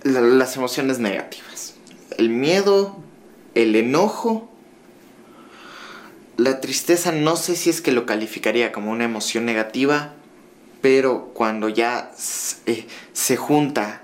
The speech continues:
con el enojo, la tristeza se vuelve molestia, ahí es donde hay que empezar a mejorar el manejo de las mismas. Es muy fácil mezclar las dos emocio-, las emociones.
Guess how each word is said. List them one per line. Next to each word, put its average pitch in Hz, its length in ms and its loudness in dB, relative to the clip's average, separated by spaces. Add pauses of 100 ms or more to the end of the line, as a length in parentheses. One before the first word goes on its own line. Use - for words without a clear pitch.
(120)
con 110 200 0
el 110 140 2
enojo, 113 580 2
la 104 240 -2
tristeza - 500 -2
se - 140 -10
vuelve 107 280 -2
molestia, 120 720 0 (480)
ahí 120 260 4
es 113 140 2
donde 101 560 0 (1000)
hay 107 220 -2
que 110 420 0
empezar 107 540 -4
a 104 60 -4
mejorar 101 640 -6 (100)
el - 120 -10
manejo - 400 -10
de 101 100 0
las 104 180 -2
mismas. - 520 -6 (1080)
Es 110 120 -4
muy 135 200 0
fácil 135 380 -4
mezclar 110 420 -4
las 104 200 -4
dos 110 180 -2
emocio-, 107 400 -4
las 110 300 2
emociones. 113 640 -4